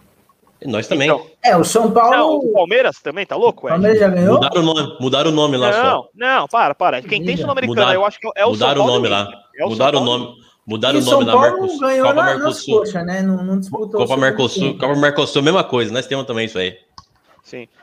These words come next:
Speaker 2: É, então, mas assim,
Speaker 3: Ok.
Speaker 2: eu acho, eu acho que se a Sul-Americana fosse um campeonato onde mais times brasileiros tivessem ganhado, igual o Nenê falou assim, mas, meu,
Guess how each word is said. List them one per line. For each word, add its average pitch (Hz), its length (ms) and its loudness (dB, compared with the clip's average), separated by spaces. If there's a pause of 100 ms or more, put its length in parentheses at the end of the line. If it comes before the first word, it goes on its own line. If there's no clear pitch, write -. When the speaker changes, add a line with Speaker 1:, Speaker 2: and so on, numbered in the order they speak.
(320)
Speaker 2:
É, 151 260 0
então, - 240 -14
mas 123 220 -8
assim, 185 300 -4
Speaker 3:
Ok. 214 100 -4
Speaker 2:
eu 214 80 2
acho, 240 180 0 (180)
eu 202 100 0
acho 214 120 -2
que - 60 -18
se 247 60 -2
a 226 40 0
Sul-Americana 269 560 -2
fosse 240 200 -6
um 247 40 -14
campeonato 208 500 -2
onde 208 360 -4
mais 233 300 -4
times 220 180 -10
brasileiros 185 320 -6
tivessem 165 300 -8
ganhado, 147 460 -6 (180)
igual 175 200 0
o 202 40 -2
Nenê 196 160 -2
falou 180 200 -2
assim, 233 180 -8
mas, 202 180 -2
meu, 202 220 -2